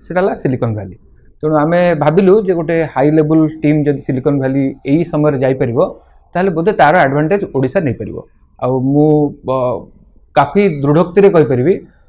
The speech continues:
ଯେ ଏଇ ଯୋଉ ଆମେ ଗୋଟେ ସାତ ଦିନିଆ ଭିଜିଟ୍ କଲୁ, ଆମେ ଯେତିକି ଅପେକ୍ଷା କରୁଥିଲୁ, ତାଠୁ ଆଶାତୀତ ଅଧିକା ଆମକୁ ରେଜଲ୍ଟ ମିଳିଛି।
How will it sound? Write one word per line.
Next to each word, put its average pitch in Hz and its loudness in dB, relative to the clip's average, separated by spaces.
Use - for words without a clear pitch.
ଯେ 151 2
ଏଇ 156 0
ଯୋଉ 170 0
ଆମେ 151 0
ଗୋଟେ 147 -2
ସାତ 139 -4
ଦିନିଆ 143 0
ଭିଜିଟ୍ 131 -2
କଲୁ, 139 -4
ଆମେ 175 0
ଯେତିକି 196 -2
ଅପେକ୍ଷା 202 2
କରୁଥିଲୁ, 139 -2
ତାଠୁ 202 2
ଆଶାତୀତ 180 -2
ଅଧିକା 143 0
ଆମକୁ 139 -2
ରେଜଲ୍ଟ 113 -6
ମିଳିଛି। 107 -14